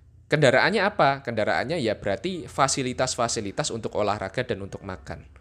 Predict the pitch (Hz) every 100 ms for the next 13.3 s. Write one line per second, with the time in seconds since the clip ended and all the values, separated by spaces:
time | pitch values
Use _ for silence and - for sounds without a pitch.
0 | - - - - - - - - - 98
1 | 101 95 98 98 98 98 117 110 110 90
2 | 92 104 101 110 - 98 92 - - 85
3 | 95 92 95 95 92 - 87 87 101 -
4 | - - 87 90 90 90 - 120 120 113
5 | 104 98 95 - - 110 117 - - 90
6 | 92 - 92 - 90 - - - - -
7 | 90 - - 92 92 - - 101 - 87
8 | 87 - 90 104 101 117 95 87 - 90
9 | - 92 - 82 - - - - - -
10 | - - - 104 104 101 98 101 - -
11 | 95 120 110 - 95 101 - 90 - 98
12 | 104 - 85 101 - 87 92 - 98 101
13 | 92 92 95